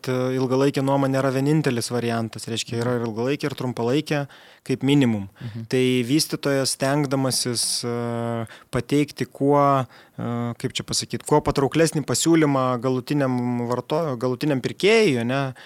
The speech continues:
Speaker 1: savo klientui, tiesiog, e, nori, kad jam būtų visas, visokeriopi klausimai atsakyti. Tai tas yra labai sveikintina ir jo, kalbamės mes nes, net su keliais vystytojais, kurie, vat, į tai labai inovatyviai žiūri ir sako,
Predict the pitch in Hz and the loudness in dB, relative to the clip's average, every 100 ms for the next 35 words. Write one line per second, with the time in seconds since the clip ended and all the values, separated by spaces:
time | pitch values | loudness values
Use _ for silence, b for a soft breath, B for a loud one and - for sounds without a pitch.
0 | B B 135 123 117 127 165 208 147 113 | B B -2 0 0 0 2 2 0 -4
1 | B B B B B 127 - 151 151 143 | B B B B B 0 4 4 4 0
2 | 139 139 139 139 139 147 151 147 - 139 | 2 2 2 2 4 4 4 0 0 2
3 | 143 143 139 131 143 - 131 - 135 - | 2 2 0 0 0 0 0 -2 -2 -2
4 | 131 139 143 - 147 160 147 135 120 - | 0 0 0 -2 2 2 2 -2 -4 -4
5 | - 151 123 - 110 - 117 - 123 120 | -2 -2 -2 -8 -8 -4 -4 -2 -2 0
6 | 113 120 123 127 156 143 151 147 139 139 | 0 0 2 2 2 2 2 2 0 0
7 | 139 120 - 120 123 123 113 120 110 117 | 2 0 0 -4 -2 -2 -2 -4 -4 -4
8 | 113 110 - 120 117 110 - - 127 131 | -4 -6 -8 -8 -8 -8 -8 -2 0 2
9 | 131 143 151 143 131 - 127 123 117 - | 0 -4 -2 -4 -4 -4 -2 -2 -4 -8
10 | - B B - 127 139 135 123 139 135 | -18 B B -6 2 4 4 4 2 2
11 | 131 127 135 127 127 151 131 117 110 151 | 2 0 0 2 2 2 4 2 2 4
12 | 180 160 139 139 135 127 123 123 | 4 2 0 -2 0 -2 -2 -4